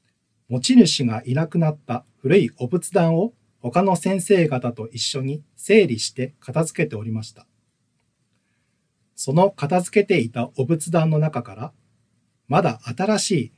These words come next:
阿弥陀様の絵像が出てまいりました。実は私は、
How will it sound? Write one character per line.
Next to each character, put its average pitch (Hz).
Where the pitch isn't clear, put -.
阿 120
弥 170
陀 214
様 196
の 104
絵 120
像 185
が 185
出 156
て 135
ま 113
い 110
り 113
ま 110
し -
た。 -
実 117
は 123
私 127
は、 120